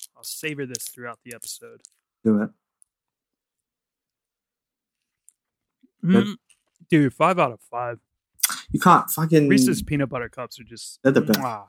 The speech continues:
Speaker 2: Peanut butter and
Speaker 1: So
Speaker 2: chocolate.
Speaker 1: good. There's so much extra <laughs> peanut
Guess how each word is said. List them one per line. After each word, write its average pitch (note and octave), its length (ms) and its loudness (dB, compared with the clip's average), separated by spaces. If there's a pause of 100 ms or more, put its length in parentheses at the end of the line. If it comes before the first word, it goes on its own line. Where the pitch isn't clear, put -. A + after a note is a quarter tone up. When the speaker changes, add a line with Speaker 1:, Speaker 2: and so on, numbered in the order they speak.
(520)
Speaker 2:
Peanut B2 180 2
butter G#2+ 200 4
and G2+ 160 2
Speaker 1:
So G#2 160 2
Speaker 2:
chocolate. C3 160 2
Speaker 1:
good. A2 240 -8 (400)
There's D3 200 -2
so D#3 260 2
much D3 260 -2
extra - 280 -6
<laughs> - 80 -8
peanut A3 160 -6